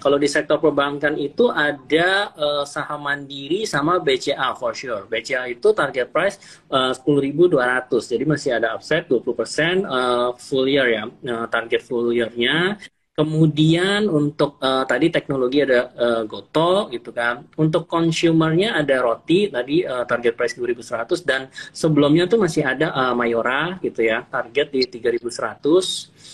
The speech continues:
Eh, jadi masih ada upside lima belas persen. Kemudian di sektor, eh,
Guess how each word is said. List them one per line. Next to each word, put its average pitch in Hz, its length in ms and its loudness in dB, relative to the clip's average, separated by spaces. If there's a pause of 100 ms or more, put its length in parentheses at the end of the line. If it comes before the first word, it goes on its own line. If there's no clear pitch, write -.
(220)
Eh, 117 320 -4
jadi 123 160 2
masih 139 320 0
ada 113 160 -6
upside 120 240 -8
lima 113 160 -8
belas 107 180 -8
persen. 160 640 -2 (320)
Kemudian 165 560 4
di 180 240 6
sektor, 147 560 0
eh, 143 340 4